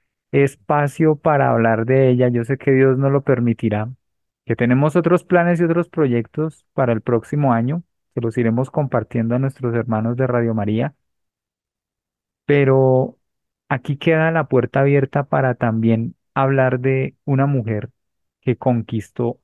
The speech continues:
otro continente, al otro lado del océano, el continente de África. Y de seguro que vamos a hablar de ella. Estas dos personas,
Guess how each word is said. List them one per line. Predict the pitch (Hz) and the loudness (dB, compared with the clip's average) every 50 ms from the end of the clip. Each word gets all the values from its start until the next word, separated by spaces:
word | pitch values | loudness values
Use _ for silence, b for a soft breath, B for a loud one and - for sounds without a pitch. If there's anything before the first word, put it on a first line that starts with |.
| _ _ | _ _
otro | - 175 170 170 170 160 156 | 0 0 0 0 0 -2 -2
continente, | - 156 143 135 - 131 120 113 113 113 117 - - 110 107 - _ _ _ _ _ _ | -2 -4 -4 -4 -4 -4 -2 0 0 -2 -2 -6 -10 -12 -14 -14 _ _ _ _ _ _
al | - - 117 113 123 | -6 -4 -2 0 0
otro | 139 139 143 147 143 | 0 0 0 -2 -2
lado | 135 135 135 135 | -2 -2 -2 -2
del | 139 139 135 127 | -2 -2 -2 -4
océano, | 113 - - 120 113 113 110 104 101 - - 139 | -4 -4 -4 -2 -2 -2 -2 -4 -6 -10 -12 -16
el | - | -10
continente | - 127 117 110 - 120 117 113 113 113 - 131 | -6 -6 -4 -2 -2 0 0 0 0 0 0 2
de | 123 120 | 2 2
África. | 113 107 110 113 110 - - 123 120 - _ _ _ _ _ _ _ _ _ _ _ _ _ _ _ _ _ _ _ | 2 0 -2 -4 -8 -8 -8 -14 -14 -14 _ _ _ _ _ _ _ _ _ _ _ _ _ _ _ _ _ _ _
Y | - 123 | 0 0
de | 123 120 | 2 2
seguro | 107 127 117 117 120 127 135 | 2 0 0 0 0 0 0
que | - - 135 | 0 0 0
vamos | 120 117 117 123 131 - - _ | 0 0 -2 -4 -4 -6 -10 _
a | - 143 127 | -4 -2 -2
hablar | 117 110 110 110 110 104 104 | 0 0 0 0 -2 -2 0
de | 113 117 113 107 | 0 0 0 0
ella. | 104 98 107 104 - _ _ _ _ _ _ _ _ _ _ _ _ | -2 -4 -8 -12 -14 _ _ _ _ _ _ _ _ _ _ _ _
Estas | - - 151 147 143 | -6 -2 -2 0 0
dos | 147 139 | 0 0
personas, | - 156 147 131 - 143 131 117 113 101 - - _ | 0 -2 -2 -2 -2 -4 -2 -2 -4 -6 -10 -16 _